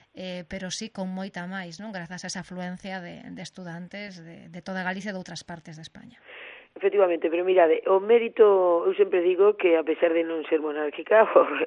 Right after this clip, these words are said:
Speaker 2: o que do rei para o rei, e mira, de Compostela ha encontrado que cree o mundo mundial, non é nin a cidade máis antiga de Galicia,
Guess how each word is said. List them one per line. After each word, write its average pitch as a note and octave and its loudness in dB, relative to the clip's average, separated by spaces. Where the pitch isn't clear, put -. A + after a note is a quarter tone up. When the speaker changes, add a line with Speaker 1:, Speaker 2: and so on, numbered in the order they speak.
Speaker 2:
o D#3+ 8
que F3+ 2
do E3+ 6
rei D#3+ 4
para C#3+ -2
o C#3 -2
rei, F3 2
e E3 -2
mira, D#3+ 0
de E3 -2
Compostela G3 4
ha A#3+ 2
encontrado G3 2
que D#3+ -6
cree F3 2
o D#3+ 0
mundo E3 -4
mundial, D3+ 0
non G#3 0
é F3 -2
nin E3+ -4
a D3 -2
cidade F#3 4
máis E3+ -2
antiga D#3+ -2
de D3+ 0
Galicia, E3+ 0